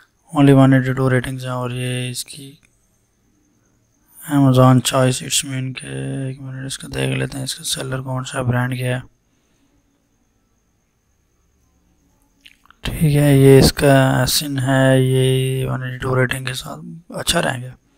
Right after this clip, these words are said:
reusable bag के अंदर नाइंटी सिक्स और kitchen and dining के अंदर वन seven eight seven, it's mean के एक only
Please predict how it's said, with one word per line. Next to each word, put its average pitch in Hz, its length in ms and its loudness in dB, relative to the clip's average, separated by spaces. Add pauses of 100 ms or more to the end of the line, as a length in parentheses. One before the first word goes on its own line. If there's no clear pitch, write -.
(840)
reusable 135 540 10 (200)
bag 127 260 4
के 135 100 -4
अंदर 131 200 -2
नाइंटी 127 320 -2
सिक्स - 360 -4
और 131 400 2 (4000)
kitchen - 220 6
and 139 120 10
dining 131 200 8
के 127 60 4
अंदर 135 280 2
वन 151 400 0
seven 135 340 0
eight 127 160 4
seven, 127 280 -4
it's 127 120 -6
mean 143 200 -6
के 143 160 -4
एक 139 120 -10 (920)
only 151 280 8